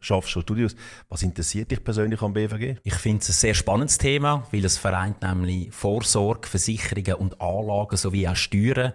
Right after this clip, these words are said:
Speaker 2: Also es ist sehr vielfältig, es ist aber auch komplex. Und das sind die Punkte, die mich sehr faszinieren an dem Thema.
Speaker 1: Und komplex ist auch die, äh, ganze, äh, Revision von dieser Pensionskasse, von dem B V G. Wir wollen es mal anschauen. Das ist die, äh, zweite Revision, glaube ich, nach neunzehnhundertfünfundneunzig,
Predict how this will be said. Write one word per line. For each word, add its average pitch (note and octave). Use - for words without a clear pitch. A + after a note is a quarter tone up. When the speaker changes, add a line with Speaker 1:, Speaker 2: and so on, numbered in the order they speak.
Speaker 2:
Also F#2
es F2+
ist -
sehr F#2+
vielfältig, B2
es G2
ist G2+
aber F#2
auch D#2+
komplex. -
Und F#2
das F2+
sind G2
die F2+
Punkte, F#2+
die E2+
mich E2+
sehr F2+
faszinieren F2
an F2+
dem F#2+
Thema. F2+
Speaker 1:
Und F#2
komplex A2
ist A2+
auch A2
die, G#2
äh, F#2+
ganze, A2
äh, F#2
Revision G#2
von A#2+
dieser A2
Pensionskasse, A#2+
von G#2
dem G2
B A2
V B2+
G. B2
Wir G2
wollen G2+
es F#2+
mal F#2+
anschauen. B2+
Das G2+
ist G2+
die, G#2
äh, F#2+
zweite C3+
Revision, C3+
glaube B2
ich, -
nach G#2
neunzehnhundertfünfundneunzig, G#2+